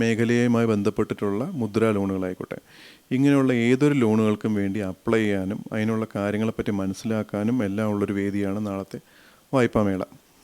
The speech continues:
നാളത്തെ വായ്പാ മേളയിൽ ഒരുപാട് പേര്, ആ, പങ്കെടുക്കുന്നതായിരിക്കും. നമ്മുടെ റീജിയണൽ മാനേജർ പങ്കെടുക്കുന്നതായിരിക്കും. നമ്മുടെ, ആ, ബാങ്കിൻ്റെ തന്നെ കാർഷിക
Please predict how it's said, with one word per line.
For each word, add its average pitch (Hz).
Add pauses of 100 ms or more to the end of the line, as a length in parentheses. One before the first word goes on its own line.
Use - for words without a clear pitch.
(120)
നാളത്തെ 113
വായ്പാ 104
മേളയിൽ 107 (580)
ഒരുപാട് 135
പേര്, 123 (220)
ആ, 110
പങ്കെടുക്കുന്നതായിരിക്കും. 107
നമ്മുടെ 104
റീജിയണൽ 101
മാനേജർ 107 (340)
പങ്കെടുക്കുന്നതായിരിക്കും. 101 (260)
നമ്മുടെ, 101 (260)
ആ, 101 (520)
ബാങ്കിൻ്റെ 104
തന്നെ 107
കാർഷിക 113